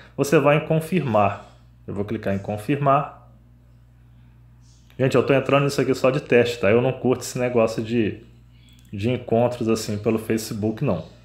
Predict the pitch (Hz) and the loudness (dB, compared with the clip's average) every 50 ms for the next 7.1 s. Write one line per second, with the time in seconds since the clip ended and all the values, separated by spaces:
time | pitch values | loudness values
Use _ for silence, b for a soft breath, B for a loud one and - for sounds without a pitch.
0 | - - _ _ _ _ _ _ 151 151 123 - B B B B B - 190 175 | -20 -20 _ _ _ _ _ _ -8 -8 -8 -8 B B B B B 2 4 4
1 | - - 214 202 156 180 175 156 - 147 156 160 - 175 165 151 143 147 147 - | 6 6 6 6 6 6 4 2 2 2 0 2 2 4 4 4 4 2 0 2
2 | - 143 143 - 170 160 165 - - 175 170 156 151 180 180 180 - 175 175 185 | 2 2 2 2 2 0 0 0 0 2 2 4 2 2 0 2 4 4 6 6
3 | 196 190 196 208 196 - - - - - - - - - _ _ _ _ _ _ | 4 2 2 0 0 0 -2 -8 -12 -16 -20 -20 -20 -20 _ _ _ _ _ _
4 | - 135 147 143 - - 156 151 170 180 180 156 165 165 160 147 - 143 143 135 | -8 -6 -6 -4 -2 -2 2 4 4 6 6 4 4 4 4 4 4 2 0 2
5 | - 151 143 143 - 135 135 - - 160 180 175 - 131 117 135 131 - - 123 | 2 0 0 2 0 0 0 2 4 4 4 4 4 2 2 2 2 4 4 4
6 | 123 131 123 123 120 120 117 120 113 113 110 - - 110 107 - 123 113 104 107 | 4 4 2 2 2 2 2 2 2 2 0 0 0 -2 0 2 2 2 2 2
7 | 107 | 0